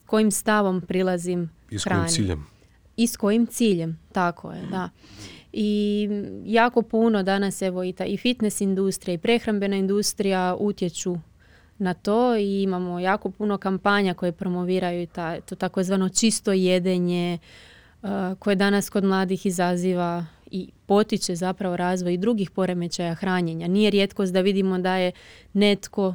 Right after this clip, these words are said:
Speaker 1: krenuo s ortoreksijom, kao birat će on čistu hranu, jest će samo zdravo, isključivo zdravo i nakon par mjeseci vidimo jasne, e, simptome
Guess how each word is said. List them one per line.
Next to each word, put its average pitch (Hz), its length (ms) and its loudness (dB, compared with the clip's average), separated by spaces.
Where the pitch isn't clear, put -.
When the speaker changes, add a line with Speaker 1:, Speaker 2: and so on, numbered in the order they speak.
Speaker 1:
krenuo 196 500 2
s - 100 -12
ortoreksijom, 196 760 -2
kao 185 220 -2
birat 190 320 0
će - 160 -4
on 175 180 -2
čistu 208 360 -4
hranu, 190 560 2
jest 190 240 0
će 185 80 -2
samo 202 460 0
zdravo, 190 540 0
isključivo 202 720 0
zdravo 196 520 2
i 196 260 0
nakon 190 400 -2
par 190 260 -2
mjeseci 190 560 -2
vidimo 180 560 -2
jasne, 190 640 -2
e, 180 40 -10
simptome 175 680 -2